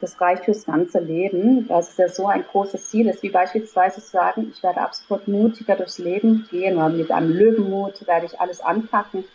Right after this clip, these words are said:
Das ist etwas, das trägt einen durchs ganze Leben. Das ist auch schön, ne? Dass man immer was hat, an, das einen so nach vorne treibt.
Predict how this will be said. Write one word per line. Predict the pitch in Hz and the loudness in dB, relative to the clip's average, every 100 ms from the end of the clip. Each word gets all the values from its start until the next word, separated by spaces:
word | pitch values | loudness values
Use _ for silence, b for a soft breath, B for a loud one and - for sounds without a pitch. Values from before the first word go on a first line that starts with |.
| b b b _ | b b b _
Das | 185 214 | 0 2
ist | 220 | 2
etwas, | - - 185 185 | 0 0 0 -2
das | 175 | -6
trägt | - 190 196 | -2 -2 0
einen | 170 | -4
durchs | 165 - | -6 -10
ganze | 160 170 170 | -6 -6 -6
Leben. | 165 185 175 | -6 -2 -2
Das | 220 | 0
ist | |
auch | 302 | 0
schön, | - 349 226 160 | 0 2 4 4
ne? | 175 | 0
Dass | 196 - | -4 -4
man | - | 0
immer | 214 | 2
was | 214 214 | 2 2
hat, | 214 208 | -2 -4
an, | 196 185 - - - _ | -8 -8 -10 -10 -14 _
das | 196 - | -8 -6
einen | 190 196 190 | -4 -4 -4
so | 190 | -4
nach | 185 - | -4 2
vorne | 185 202 196 | 2 2 -4
treibt. | - 156 220 | -4 0 0